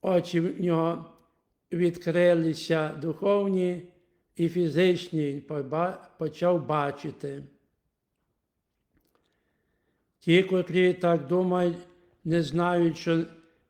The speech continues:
небеса і земля споконвіку створені були Словом Божим з води і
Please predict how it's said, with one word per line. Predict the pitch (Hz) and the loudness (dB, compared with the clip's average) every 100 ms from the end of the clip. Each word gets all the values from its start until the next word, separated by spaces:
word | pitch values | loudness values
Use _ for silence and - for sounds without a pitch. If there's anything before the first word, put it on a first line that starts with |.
| - | -4
небеса | 160 160 160 - 180 180 | -2 0 0 2 2 2
і | |
земля | 160 156 165 165 170 170 175 - _ _ _ | 2 2 2 4 2 2 -2 -14 _ _ _
споконвіку | _ 165 160 165 165 170 185 185 175 | _ -4 0 2 2 2 0 0 -4
створені | 175 170 180 170 170 170 | -2 0 2 2 2 2
були | 147 165 165 165 147 - _ _ | 2 2 4 2 -2 -16 _ _
Словом | - 156 170 180 175 | -6 0 2 2 0
Божим | 170 180 165 170 170 165 - _ _ _ | 2 2 2 0 0 -2 -10 _ _ _
з | - | -8
води | 147 160 139 170 170 160 135 - _ _ _ _ _ - | 0 0 4 4 4 2 -6 -20 _ _ _ _ _ -4
і | 175 165 160 - | 0 2 2 -2